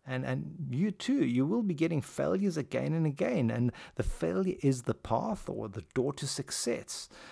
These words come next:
And, you know, uh, you take those steps and you're gonna succeed. Fall down, get back up. And, and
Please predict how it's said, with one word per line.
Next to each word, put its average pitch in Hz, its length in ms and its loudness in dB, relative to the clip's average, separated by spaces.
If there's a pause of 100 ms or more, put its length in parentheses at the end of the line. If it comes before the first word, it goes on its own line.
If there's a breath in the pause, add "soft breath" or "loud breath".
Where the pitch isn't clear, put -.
And, 143 240 -6 (1300 soft breath)
you 120 120 0
know, 139 160 2
uh, - 420 -6 (100)
you 117 160 -2
take 214 340 -2
those 143 220 0
steps - 460 -4
and 151 80 0
you're 131 100 2
gonna 151 140 0
succeed. - 580 -4
Fall 131 280 2
down, - 300 -2 (100)
get - 240 -10
back 143 240 -6
up. 185 280 -4 (300 loud breath)
And, 156 220 2
and 160 240 -2